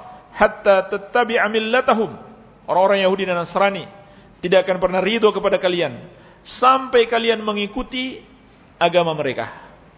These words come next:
"La tajidanna ashaddan nasi adawatan lil ladzina amanul yahud wal ladzina asyraku."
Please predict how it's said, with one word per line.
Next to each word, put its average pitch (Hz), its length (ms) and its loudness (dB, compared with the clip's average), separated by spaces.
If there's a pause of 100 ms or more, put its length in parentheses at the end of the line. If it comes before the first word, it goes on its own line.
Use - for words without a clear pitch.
"La 160 80 2
tajidanna 160 720 0
ashaddan 185 480 0
nasi 233 320 -4
adawatan 220 640 2
lil 220 180 -4
ladzina 240 460 -2 (100)
amanul 240 300 -2
yahud 226 420 2 (380)
wal 190 240 4
ladzina 185 480 -2
asyraku." 156 920 0